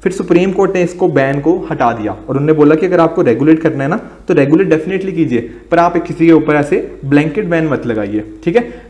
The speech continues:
तो ये सारी चीज़ें accordingly discuss हुई, ठीक है ना? ये पुरानी story हो चुकी है, अब important नहीं है, but क्योंकि मुझे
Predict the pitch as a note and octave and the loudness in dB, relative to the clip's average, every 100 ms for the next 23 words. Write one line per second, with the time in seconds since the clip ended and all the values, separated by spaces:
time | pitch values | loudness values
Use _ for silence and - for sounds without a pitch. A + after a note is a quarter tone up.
0 | E3+ F#3 F#3 F#3 F3+ E3 F3 E3 D#3+ E3 | 0 0 2 2 2 0 2 2 2 2
1 | D#3+ - E3 D3+ D#3 - - - - D3 | 0 0 0 2 2 0 -6 -16 -10 -2
2 | E3 F#3+ G3+ D#3+ D3+ E3+ F3 E3+ E3 D3+ | 0 0 2 2 2 0 2 4 6 4
3 | D#3 D#3+ E3 A3 - C#3+ D#3 D#3 D#3 C#3+ | 2 4 4 2 -2 2 4 2 -4 -4
4 | C#3+ C#3 D3+ D3+ D3 E3 A#3+ - - D3 | -2 0 0 -2 -4 -4 -6 -14 -4 -4
5 | C#3+ D#3 F3+ D#3+ D3 D#3 - | -2 -4 -4 -4 0 2 0